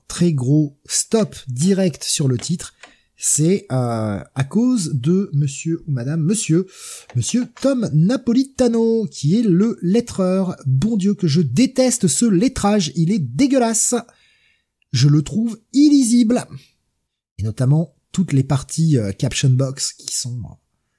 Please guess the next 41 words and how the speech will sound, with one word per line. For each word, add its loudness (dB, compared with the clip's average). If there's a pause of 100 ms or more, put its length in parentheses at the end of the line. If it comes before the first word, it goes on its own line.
(160)
je -2
déteste -2
la -6
police. -12 (640)
Ah, 2
je -6
la -6
trouve -14
chiante -2
à -6
lire, -6
je -6
n'aime -4
pas -4 (160)
du -18
tout. -16 (640)
C'est, 2
euh, -4
ce -4
qui 0
m'a 4
posé 2
le 0
plus -2
de 4
problèmes, -2
d'ailleurs, -4
dans -4
ce -6
numéro, -4 (200)
c'est 0
la 2
police -4
d'écriture, -10 (540)
euh, -4
que -10
je -8
trouve -6
vraiment -2
pas 0
heureuse. 2